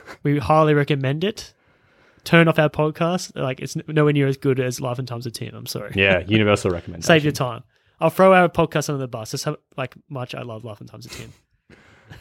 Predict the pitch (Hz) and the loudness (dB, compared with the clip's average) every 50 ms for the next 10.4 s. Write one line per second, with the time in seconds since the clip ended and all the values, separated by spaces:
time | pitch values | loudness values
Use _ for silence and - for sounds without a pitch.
0 | - - 120 127 127 123 120 113 107 - 123 98 95 92 117 127 - - - - | -8 -2 2 6 6 8 6 6 6 4 4 2 0 -4 -4 -4 -4 -6 -6 -2
1 | - 123 98 107 135 - 110 - - - 92 90 - 90 90 87 92 - _ _ | 0 2 2 4 2 2 2 0 -2 -2 -4 -4 -4 -6 -10 -12 -14 -16 _ _
2 | _ _ _ _ - 123 127 123 143 147 143 139 131 120 113 110 107 107 101 95 | _ _ _ _ 2 2 4 6 6 6 6 8 8 6 6 6 6 4 4 4
3 | 101 120 113 - 120 - 120 107 - - 120 107 107 104 104 104 101 98 - _ | 2 2 2 0 0 -2 -2 -4 -2 -2 0 0 2 2 0 -2 -4 -8 -12 _
4 | _ - 104 98 95 104 107 107 101 - - 104 92 90 85 87 82 82 87 87 | _ 0 2 2 2 2 0 -2 -2 -2 -4 -4 -4 -4 -6 -12 -12 -10 -10 -10
5 | 90 113 151 - _ _ - 127 113 - - 120 107 101 101 98 98 90 87 87 | -10 -10 -12 -14 _ _ 0 0 0 2 2 2 4 6 6 4 2 0 -6 -4
6 | - 104 101 104 104 - - 104 101 101 101 98 95 - _ _ _ _ _ _ | -2 -2 0 0 -2 0 2 4 4 4 4 2 -2 -6 _ _ _ _ _ _
7 | _ _ _ _ - - 90 87 87 85 85 85 - 98 98 101 104 101 98 95 | _ _ _ _ -6 -4 -2 -2 -4 -4 -6 -2 0 2 2 2 2 2 2 2
8 | 95 95 92 90 - - 82 - - 90 85 - 107 101 101 101 101 98 - 104 | 2 2 0 -2 -6 -10 -10 -6 -6 -6 -2 0 2 2 4 2 2 2 2 2
9 | 98 92 92 98 95 - - 92 92 82 80 - _ - 92 90 95 90 90 90 | 4 4 2 0 -2 -2 -4 -6 -4 -4 -6 -8 _ -10 -6 -4 -2 -2 -4 -4
10 | 87 87 87 - - - _ | -6 -6 -8 -8 -10 -16 _